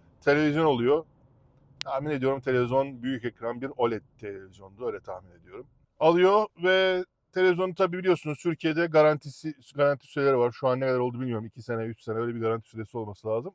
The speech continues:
O garanti süresinin üstüne de ek olaraktan ayrıca para verip bir sigorta yaptırıyor. Sigorta yaptırıyor ve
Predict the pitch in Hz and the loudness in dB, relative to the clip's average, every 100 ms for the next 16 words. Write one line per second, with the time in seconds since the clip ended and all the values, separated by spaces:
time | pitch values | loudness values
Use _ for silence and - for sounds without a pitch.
0 | - 208 196 185 170 214 - 156 135 135 | -4 0 6 4 4 -6 -4 -4 -4 -10
1 | 165 196 - 156 131 147 220 _ - 214 | -12 -16 -6 -2 0 0 -4 _ 2 4
2 | - 165 147 - 196 226 240 _ _ _ | 6 6 6 4 -2 -2 -4 _ _ _
3 | - 185 202 180 170 190 196 190 220 - | 4 6 6 2 2 4 4 4 0 -8
4 | 202 208 - 196 190 165 135 - 110 92 | -10 -8 2 6 6 6 4 2 -16 -16
5 | - _ _ _ _ - 202 214 170 185 | -18 _ _ _ _ -2 6 6 6 4
6 | 208 214 - 190 196 220 220 _ _ _ | 4 4 0 -6 0 0 0 _ _ _
7 | _ 165 185 202 196 | _ -4 0 0 -2